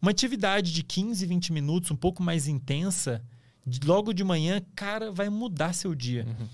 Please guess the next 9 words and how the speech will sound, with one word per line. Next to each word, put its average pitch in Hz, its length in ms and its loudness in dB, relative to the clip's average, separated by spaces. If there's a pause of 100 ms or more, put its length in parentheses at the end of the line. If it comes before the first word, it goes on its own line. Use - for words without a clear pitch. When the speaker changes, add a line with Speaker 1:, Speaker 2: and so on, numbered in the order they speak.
(300)
Speaker 1:
Porque, 180 760 4 (340)
primeiro, 180 480 4 (720)
você 151 300 4
tá 175 100 2
se - 120 2
expondo 160 260 0
à 151 40 2
luz 147 200 2
natural, 143 580 2